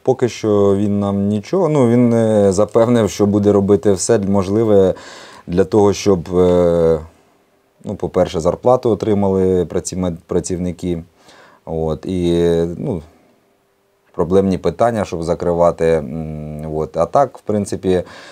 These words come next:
Сергій Вікторович, е, більше, скажімо так, нотував собі проблемні питання.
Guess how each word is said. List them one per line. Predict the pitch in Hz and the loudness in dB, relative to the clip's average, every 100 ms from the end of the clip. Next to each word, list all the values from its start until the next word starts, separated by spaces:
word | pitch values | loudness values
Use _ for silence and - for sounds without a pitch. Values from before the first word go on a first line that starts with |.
| - | -20
Сергій | - 90 90 98 | -6 -2 0 0
Вікторович, | 110 104 95 92 90 78 - | 0 0 0 2 0 -4 -6
е, | 87 85 85 82 82 80 78 | -2 0 2 2 0 0 -2
більше, | 85 92 - 85 | -4 -4 -2 -2
скажімо | - 85 85 80 | 0 -2 -2 -2
так, | 87 82 - | -2 -2 -6
нотував | 87 87 92 98 92 | -8 -2 2 2 2
собі | - 85 87 95 85 - _ | -2 -4 -2 0 -2 -8 _
проблемні | - 85 85 90 85 | -8 -4 -2 -2 -4
питання. | 78 80 - 67 67 | -8 -8 -8 -8 -12